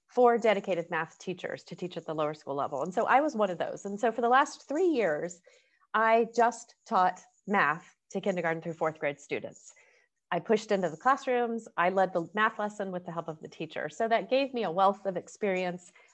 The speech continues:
across grades. It gave me, um, a real depth of understanding with the curriculum. Um, I will tell you that I immediately started noticing differences in, um, students' confidence,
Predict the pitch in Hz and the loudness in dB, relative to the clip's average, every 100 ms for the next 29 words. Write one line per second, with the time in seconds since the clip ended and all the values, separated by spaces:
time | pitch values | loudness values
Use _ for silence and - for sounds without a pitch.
0 | - 180 - 226 262 262 - 226 226 226 | -10 -8 0 4 4 4 -4 -2 0 -2
1 | 214 220 - 175 - - 185 180 175 - | -4 -10 -8 -6 -6 -4 -4 -4 -6 -4
2 | 170 160 165 214 214 208 214 175 170 170 | -4 -4 -4 -2 0 -2 -2 -4 -2 -4
3 | - 190 185 160 - - 220 214 208 202 | -6 -6 -6 -10 -12 -6 -6 -2 -2 -2
4 | 139 - - _ _ _ _ 202 175 165 | -6 -12 -20 _ _ _ _ 2 2 2
5 | 214 240 233 226 202 208 202 170 165 180 | 4 6 4 2 -2 0 -2 -2 -2 0
6 | 214 254 254 - 196 190 185 175 175 175 | 0 2 2 2 -2 0 2 2 0 0
7 | 180 180 180 170 180 180 185 190 180 175 | 0 -2 -4 -2 -4 -4 -4 -2 -2 -2
8 | 165 - 165 160 156 185 165 - 170 180 | -2 -4 -4 -4 -6 -10 -10 -10 -8 -4
9 | 247 269 285 302 - | -2 0 -2 -6 -14